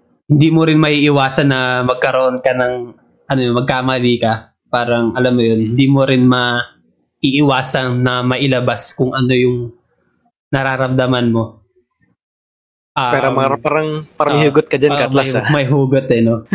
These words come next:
Speaker 2: <laughs>
Speaker 1: Hindi lang naman sa, ano eh, hindi lang naman sa,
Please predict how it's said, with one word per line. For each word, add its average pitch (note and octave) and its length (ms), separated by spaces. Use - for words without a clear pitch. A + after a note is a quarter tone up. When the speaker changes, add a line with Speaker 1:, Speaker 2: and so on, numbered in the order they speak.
Speaker 2:
<laughs> - 360
Speaker 1:
Hindi F3 200
lang A3 160
naman A3 240
sa, G#3 180
ano F#3 300
eh, G#3 140
hindi C3+ 200
lang C#3+ 160
naman C#3+ 240
sa, C#3 200